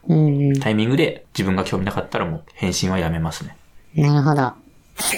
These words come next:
Speaker 2: あ、ふ-、普通のlineと一緒です。
Speaker 1: いや、これリスナーの意見を代弁すると、
Speaker 2: はい。
Speaker 1: なんかそこまで丁寧にやってるんだってみんな思ってる気がするけど。
Speaker 2: まあ、そうかな。
Speaker 1: うん。
Speaker 2: いや、自分みたいに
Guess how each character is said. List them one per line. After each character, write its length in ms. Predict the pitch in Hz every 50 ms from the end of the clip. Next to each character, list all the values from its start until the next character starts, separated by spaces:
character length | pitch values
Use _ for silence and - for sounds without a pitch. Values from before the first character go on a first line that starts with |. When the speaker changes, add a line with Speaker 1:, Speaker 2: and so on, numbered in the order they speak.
| - -
Speaker 2:
あ、 40 | 104
ふ-、 140 | - - 175
普 180 | - - - -
通 180 | - 123 117
の 160 | 110 110 107 104
line 240 | 101 101 101 101
と 100 | - -
一 120 | 95 92 -
緒 120 | - -
で 60 | -
す。 40 | -
Speaker 1:
い 40 | 208
や、 100 | 214 190
こ 120 | - 226
れ 100 | 208 196
リ 160 | 180 175 196 196
ス 220 | - - 339 330
ナ 220 | 330 339 339 339
ー 20 | 330
の 100 | 330 320
意 140 | 311 330 320
見 180 | - 214 180
を 60 | 156
代 240 | 147 160 165 170 170
弁 240 | 165 175 175 175 175
す 120 | - -
る 160 | 165 160 165 - _ _
と、 80 | - 151
Speaker 2:
は 460 | 147 143 139 139 131 123 120 - - - - - - - - 214 196
い。 40 | 180
Speaker 1:
な 80 | 185 196
ん 120 | 196 185
か 100 | - 143
そ 160 | - - 190
こ 140 | - - 277
ま 160 | 277 285 269
で 100 | 226 170
丁 300 | 170 - 196 196 190 175
寧 160 | 165 151 139
に 340 | 135 135 135 131 123 131 143 -
や 100 | - 139
っ 80 | 135 -
て 160 | - 160 151
る 140 | 156 160 151
ん 40 | 143
だ 120 | 131 123
っ 60 | 120
て 420 | - _ - - 151 - - - -
み 140 | 165 151 147
ん 40 | 151
な 140 | 151 151 147
思 120 | 147 147
っ 100 | 143 -
て 100 | - 135
る 80 | 131 131
気 140 | - 135
が 120 | 127 123 131
す 120 | - -
る 100 | 139 -
け 120 | - - -
ど。 60 | - _ _ - -
Speaker 2:
ま 160 | - - 104
あ、 40 | 92
そ 240 | - - - 139 101
う 100 | 92 -
か 140 | - 87 90
な。 340 | 90 87 85 85 85 - - - -
Speaker 1:
う 40 | -
ん。 280 | 147 143 139 135 135 135
Speaker 2:
い 40 | 131
や、 240 | 113 98 - - _ _ _ _ -
自 140 | - - 107
分 160 | 123 135 143
み 80 | 143 143
た 140 | 143 98 92
い 40 |
に 220 | 92 87 87 -